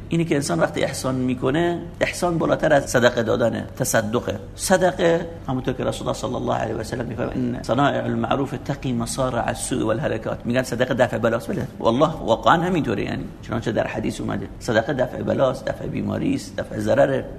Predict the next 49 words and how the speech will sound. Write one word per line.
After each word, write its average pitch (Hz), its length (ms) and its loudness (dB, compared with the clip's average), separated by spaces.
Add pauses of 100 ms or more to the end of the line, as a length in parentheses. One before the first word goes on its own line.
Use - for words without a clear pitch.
(200)
جلو 135 260 6
پیش - 240 -6
آمدهای 113 320 0
بد 123 240 4
رو 120 120 0
می‌گیره، 139 500 2 (180)
گناه‌ها 123 320 4
رو 120 320 4 (340)
پاک 156 260 4
می‌کنه. 127 340 -2 (240)
در 147 100 8
این 196 200 2
دنیا 165 300 4
آدم 196 220 4
پاداش 160 340 0
صدقه‌شو 143 500 0
می‌بینه. 101 320 -2 (300)
خوبی 160 340 2
کردی 170 300 4
بهت 139 160 2
خوبی 123 240 0
می‌کنه 101 320 -2
الله. 101 200 -4 (280)
«و 147 60 4
ما 165 100 6
انفقتم 165 500 0
من 160 140 2
شیء 170 260 2
فهو 151 300 2
یخلفه.» 120 440 -2 (260)
وعده 135 220 2
الهیه. 110 400 0 (140)
هر 180 160 2
چی 151 180 0
دادی 160 420 4 (180)
جایگزینش 120 480 0
ما 131 140 4
بهت 104 240 -2
می‌دیم. 82 260 -8 (280)
بلکه 160 220 4
بیشتر 143 280 6
از 147 120 8
اون 143 120 0
بهت 113 160 4
در 113 80 0
این 117 120 4
دنیا 113 280 0
خواهیم 104 300 -2
داد. 95 220 -8